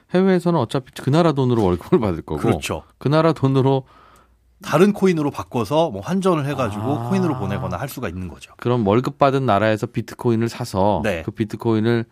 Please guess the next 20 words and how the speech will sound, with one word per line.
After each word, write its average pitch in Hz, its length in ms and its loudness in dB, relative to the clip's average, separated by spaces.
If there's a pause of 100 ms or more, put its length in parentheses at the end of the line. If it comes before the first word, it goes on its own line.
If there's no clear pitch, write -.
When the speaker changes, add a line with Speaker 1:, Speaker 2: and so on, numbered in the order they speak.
(400)
Speaker 1:
이 107 180 0
가족들에게 107 580 -2
보내면 92 580 0
Speaker 2:
네. 85 240 -8
Speaker 1:
나이지리아에서는 104 880 0
그 110 100 -4
비트코인으로 101 840 0 (540)
나이라, 101 460 2
이 113 160 0
나이라를 92 440 2
바꿔서 87 560 -4
Speaker 2:
아니면 208 380 0
이 156 120 -2
나이라도 143 400 2
다른 151 280 -2
지금 117 160 -6
거래소에 113 300 -4
상장이 233 320 -4
되어 98 180 -4
있거든요. 82 440 -14